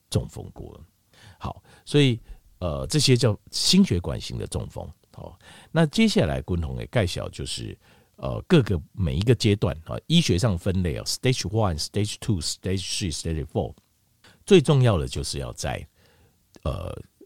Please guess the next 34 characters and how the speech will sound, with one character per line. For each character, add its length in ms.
君 120
宏 140
先 240
讲 200
一 20
下， 180
明 160
天 120
要 80
讲 280
就 120
是 240
在 340
第 300
三 340
期 460
之 180
前， 260
你 140
要 140
想 200
办 140
法， 240
那 180
这 120
个 80
时 80
候 60
是 80
有 80
办 120
法 80
逆 220
转 260